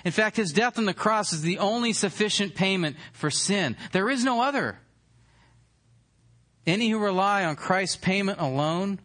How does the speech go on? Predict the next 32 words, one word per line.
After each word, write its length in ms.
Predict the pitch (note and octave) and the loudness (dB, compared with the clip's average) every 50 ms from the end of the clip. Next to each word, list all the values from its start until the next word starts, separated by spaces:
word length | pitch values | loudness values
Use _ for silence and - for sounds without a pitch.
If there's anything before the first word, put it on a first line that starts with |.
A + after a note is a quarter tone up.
| _ _ _ _ _ _ - _ _ | _ _ _ _ _ _ -20 _ _
God 280 | - D#3+ F3 F#3 F#3+ E3+ | -2 0 0 2 2 0
will 120 | D#3+ D3 | -2 -2
save. 400 | - - - - G3 F#3 D#3+ C3+ | -2 -2 -2 0 0 0 0 0
They 120 | D3 E3 E3+ | 0 0 0
will 180 | F3 G3+ G3+ | 0 0 0
not 200 | G3 G#3+ A3 G3 | 0 0 0 -2
suffer 420 | - - - A3 G#3+ - - E3+ D3+ | -2 0 0 0 0 -2 -2 -4 -2
judgment 460 | C3 D3 F#3+ G#3+ G#3 E3+ F3 D3+ D#3 | 0 0 0 0 0 -2 -2 -2 0
when 120 | D3 D3 | 0 0
he 100 | D#3+ E3+ | 0 0
returns. 840 | E3+ E3 C#3+ - F3+ G3+ A3 A3 G3+ D#3 B2 G#2 - - - - - - - _ _ _ _ _ _ _ _ _ _ _ - - - - - | -2 -2 -2 -2 -2 -2 0 0 -2 -4 -4 -6 -8 -10 -12 -12 -14 -18 -20 _ _ _ _ _ _ _ _ _ _ _ -20 -20 -18 -8 -4
And 140 | - E3 E3 | -4 -2 -2
Christ, 760 | - - - F#3+ G3 F#3+ D3+ B2 - - - - - - - _ _ _ _ _ _ _ _ _ _ _ _ _ _ _ _ _ - | -2 0 0 2 2 2 0 -2 -4 -6 -6 -8 -10 -12 -14 _ _ _ _ _ _ _ _ _ _ _ _ _ _ _ _ _ -2
that's 240 | E3+ F#3+ F#3+ - | -2 0 0 0
an 100 | F#3 D#3 - - - - | -2 -4 -4 -6 -8 -8
official 460 | C3+ - - G#3 G3 - - F#3 D3+ | -8 -4 -2 -4 -2 -2 -2 -4 -4
title. 500 | - - - F3 F3+ F3+ D3+ B2+ A2 A2 | -2 0 0 2 2 2 0 -2 -2 -2
Mashi-, 460 | B2 C3+ C3+ - - F#3+ G#3+ G#3 - | -2 -2 -2 0 0 -2 -2 -4 -4
comes 220 | - F3 E3+ E3+ - | -2 -2 -2 -2 -2
from 140 | - E3+ D#3 | -4 -2 -2
the 60 | D3+ | 0
word 160 | D#3 E3 D#3+ | 0 0 0
Mashiach, 680 | D#3 C#3+ - - - G3+ G#3 F#3 D#3+ B2+ G#2+ - - D3+ | -2 -2 -2 0 0 0 2 2 0 0 -2 -4 -6 -4
anointed 440 | D3+ C#3 D3+ F3 G#3 G#3+ G3 F3 | -2 0 0 0 0 0 0 0
one, 360 | D3+ D3+ C#3+ A#2+ G#2+ G2+ G2 - - - _ _ _ _ | 0 0 -2 -2 -4 -6 -10 -14 -20 -20 _ _ _ _
the 100 | - D3+ | -4 -2
Messiah, 680 | D#3+ E3 D#3+ - - - G3 G3 G3+ G#3 F#3+ C#3 G#2+ - - - - - - - | -2 0 0 0 0 0 2 2 2 2 0 -2 -4 -6 -8 -16 -20 -20 -8 -4
the 120 | D3 D3+ | -4 -4
King, 580 | - - - - G3+ G3+ F#3+ E3+ C3 G#2+ F#2+ G2+ - _ _ _ _ _ _ _ _ _ _ _ | -4 -2 0 2 2 2 2 0 -2 -4 -6 -8 -12 _ _ _ _ _ _ _ _ _ _ _
the 100 | - C#3+ | -6 -6
coming 400 | - - - F#3 F#3+ F#3 F3+ D#3+ | -4 0 0 0 2 0 0 -2
King, 560 | D3 - - G#3 G3+ G3 E3+ C3+ A2+ G#2 G#2 | -2 -2 0 0 2 2 2 0 0 -4 -6